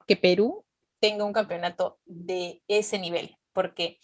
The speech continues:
ya hay unas bases, ya hay todo, eh, los compradores confían de que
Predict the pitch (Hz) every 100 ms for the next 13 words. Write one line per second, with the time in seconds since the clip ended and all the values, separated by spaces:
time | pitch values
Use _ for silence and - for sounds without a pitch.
0 | _ 233 240 247 208 214 202 214 202 208
1 | 202 208 196 196 220 - 175 175 190 170
2 | - 196 185 175 180 196 196 214 - -
3 | 196 190 - 220 190 202 214 196 175 170
4 | 180